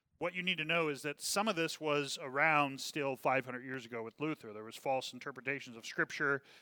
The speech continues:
and he was really worried that revelation would lead people astray.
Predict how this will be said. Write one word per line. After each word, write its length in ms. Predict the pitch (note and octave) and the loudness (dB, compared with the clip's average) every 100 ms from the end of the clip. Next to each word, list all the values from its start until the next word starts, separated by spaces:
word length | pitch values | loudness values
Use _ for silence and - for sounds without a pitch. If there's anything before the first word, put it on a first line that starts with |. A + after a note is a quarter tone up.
| _ - | _ -4
and 120 | C#3 | 2
he 80 | F#3+ | 4
was 160 | G#3 E3 | 2 2
really 200 | F3 D3+ | 4 4
worried 260 | D3+ D3+ | 6 4
that 80 | D3+ | 4
revelation 560 | C#3+ D3+ C#3+ D3 - C3 | 0 4 4 4 0 -6
would 160 | B2 B2 | -6 -2
lead 260 | C3 C3+ | -4 -4
people 320 | C3+ C3 A#2 | -8 -8 -6
astray. 540 | A#2 - B2 G#2+ G#2 | -8 -10 -8 -8 -10